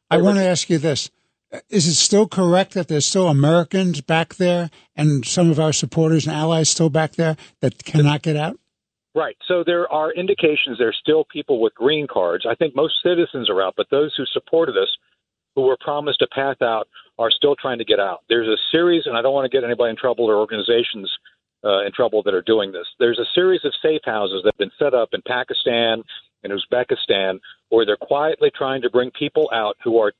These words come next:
Speaker 2: are literally on Taliban death lists. And this is the other sad thing, Richard. Uh, these organizations are doing it kind of on private funding. The State Department will not support them because, to your point, the Biden administration doesn't want to admit they left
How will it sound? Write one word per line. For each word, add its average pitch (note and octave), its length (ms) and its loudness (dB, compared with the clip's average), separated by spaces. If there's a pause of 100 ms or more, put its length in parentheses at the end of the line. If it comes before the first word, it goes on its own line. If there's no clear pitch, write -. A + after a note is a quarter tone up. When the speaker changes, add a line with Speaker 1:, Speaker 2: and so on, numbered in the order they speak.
(140)
Speaker 2:
are A2 160 0
literally C#3 460 2
on G#2+ 380 0 (340)
Taliban C#3+ 560 0
death B2+ 260 0
lists. F#2+ 220 -6 (680)
And A#2+ 120 0
this D#3 140 2
is F3 100 0
the F#3 80 2
other G3+ 180 2
sad B3 220 0
thing, C3+ 140 -2
Richard. F#2+ 420 -4 (280)
Uh, A2+ 260 2 (240)
these E3 220 2
organizations D#3 640 0
are B2+ 80 0
doing C#3 280 0
it C3 180 0
kind C3 180 -2
of B2+ 100 0
on A2 200 0
private B2+ 400 -4
funding. C3+ 340 -2
The A2 80 -6
State C#3+ 220 0
Department C#3 460 -4
will G2 120 0
not A2+ 320 -2
support - 360 0
them A2 120 -4
because, A#2 380 -2 (180)
to - 80 -10
your A#2 260 0
point, F#3 300 0 (420)
the A#2+ 60 -4
Biden E3 260 -2
administration D#3 540 0
doesn't D3 240 0
want D3+ 240 -2
to D3 60 2
admit B2 280 -2
they A2+ 120 0
left A#2 280 0